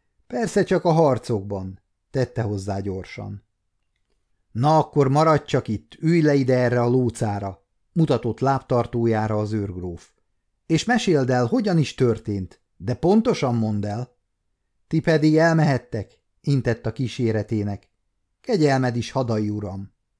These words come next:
Gergely leült Zsigmond lába elé, és pontosan elmondott mindent, amit látott és hallott, az őrgróf pedig nagy figyelemmel hallgatta a hiteles beszámolót,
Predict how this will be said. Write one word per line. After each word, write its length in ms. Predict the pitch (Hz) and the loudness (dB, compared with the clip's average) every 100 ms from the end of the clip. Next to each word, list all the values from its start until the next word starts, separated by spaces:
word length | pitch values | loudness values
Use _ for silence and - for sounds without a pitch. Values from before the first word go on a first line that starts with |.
| _ _ _ _ _ _ _ _ _ | _ _ _ _ _ _ _ _ _
Gergely 720 | 131 226 226 185 185 185 196 | 0 2 4 4 4 4 2
leült 400 | 170 156 139 123 | 2 2 4 2
Zsigmond 440 | 117 147 123 123 117 | 0 -2 0 0 2
lába 360 | 120 120 120 | 2 2 2
elé, 260 | 123 131 143 | 2 2 0
és 180 | 175 170 | -2 -6
pontosan 560 | - 254 220 160 151 | 0 0 2 0 2
elmondott 580 | 143 135 131 123 110 104 | 2 2 2 2 0 0
mindent, 580 | 151 156 151 156 165 170 | 2 2 2 2 0 -2
amit 300 | - 123 110 | -4 -4 -2
látott 540 | 123 135 139 151 143 | -2 0 -2 -4 -4
és 180 | 113 95 | -6 -6
hallott, 680 | - 127 131 147 156 _ _ _ _ | -2 0 2 0 -2 _ _ _ _
az 160 | - 160 | -4 0
őrgróf 480 | 247 226 175 180 160 | 2 2 4 2 2
pedig 320 | 175 165 165 | 0 0 2
nagy 180 | 185 170 | 2 0
figyelemmel 680 | - 127 117 117 117 110 | -2 0 2 2 0 -2
hallgatta 540 | 104 127 123 127 123 131 | -2 -2 -2 -4 -4 -4
a 40 | |
hiteles 480 | 131 139 117 107 101 | -2 -2 -2 -2 -2
beszámolót, 840 | 113 113 113 113 117 120 131 - | -4 -4 -4 -2 -2 -2 -4 -8